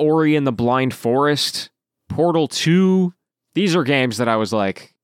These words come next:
"I know I'm gonna be talking about this for a long time." Portal two still, to this day, feels like such a phenomenal game.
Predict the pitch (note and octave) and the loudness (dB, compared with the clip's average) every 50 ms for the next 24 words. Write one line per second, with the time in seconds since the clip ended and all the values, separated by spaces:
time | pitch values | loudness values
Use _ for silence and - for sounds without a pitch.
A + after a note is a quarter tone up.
0 | _ _ _ A#2+ C3 C#3 C3+ B2+ B2 A#2 A#2 A#2 A2+ G#2 G#2 - A2 G#2 G2 - | _ _ _ -2 0 2 2 0 0 0 -2 -2 -2 -2 -4 -2 -2 -4 -4 -4
1 | G#2 G2 F2 F#2+ F#2 - - F#2+ E2+ - - G2+ F#2 F2+ F2 E2+ F2 F#2+ - - | -6 -4 -2 -4 -4 -2 -4 -6 -6 -4 -4 -2 -2 -2 -2 -4 -6 -8 -8 -8
2 | A1+ C#2 F2 - _ _ _ _ _ _ _ - - F#3+ G3+ F#3 D#3 - D#3 D#3 | -8 -8 -10 -12 _ _ _ _ _ _ _ -4 -2 0 2 2 0 0 0 0
3 | C#3 - - D3+ C#3+ A#2+ G#2+ - A#2 G#2+ A2+ G2+ - - A#2 G#2+ F#2+ F2+ - A2 | 0 0 0 0 0 0 0 -2 -2 -2 -2 -4 -2 -2 0 0 -2 -2 -2 -2
4 | G#2 G2 F2+ F#2+ G2 F#2 E2+ E2+ - - - _ _ _ _ _ - - - C#3 | -2 -2 -2 -2 -4 -4 -4 -6 -10 -18 -20 _ _ _ _ _ -8 -4 -2 -2
5 | B2 - - - - A2+ G2+ G2 F#2 F#2+ F#2+ G2 F2+ F2 F2 F2 G2 F2+ E2+ D#2+ | -2 -2 -4 -6 -4 -4 -2 -2 -2 -2 -2 -4 -6 -6 -6 -4 -2 -2 -2 -4
6 | E2 | -8